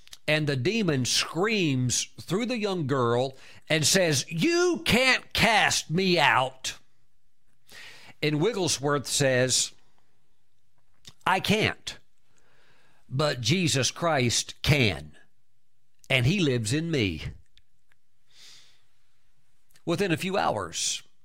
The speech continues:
she was down, fully delivered, in the kitchen, having a meal with her mind fully restored, having a meal with her parents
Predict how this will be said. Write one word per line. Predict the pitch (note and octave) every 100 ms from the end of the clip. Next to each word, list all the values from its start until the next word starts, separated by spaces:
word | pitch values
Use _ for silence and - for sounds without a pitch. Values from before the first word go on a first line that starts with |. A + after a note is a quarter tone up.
| -
she | - D#3
was | E3 C#3+
down, | B2 C#3+ C#3+ F#2 D2+ C#2 C#2+ - - - -
fully | - - F#3 G#3+ G#3+
delivered, | F3+ F3+ D#3 F#2+ F2+ D#2 - - - - -
in | C#3+
the | C#3+
kitchen, | - - - F#2+ F2 - - -
having | C#3+ D3+ D3 C#3+
a |
meal | D3+ E3+ G#3+ D3 B1+ A#1+ -
with | B2+
her | A#2+ C3+
mind | C3 D3+ F#3 C#3+ G#2 F#2 F2
fully | - F3 F#3
restored, | F#3 - - A#2 F2+ F2 F#2 - - - -
having | A#2 C3+ D3+
a |
meal | D3 D3 A#2 F2+ E2+ - - - - - - - - -
with | A2+ -
her | B2+
parents | - C3 A2 F2 - - -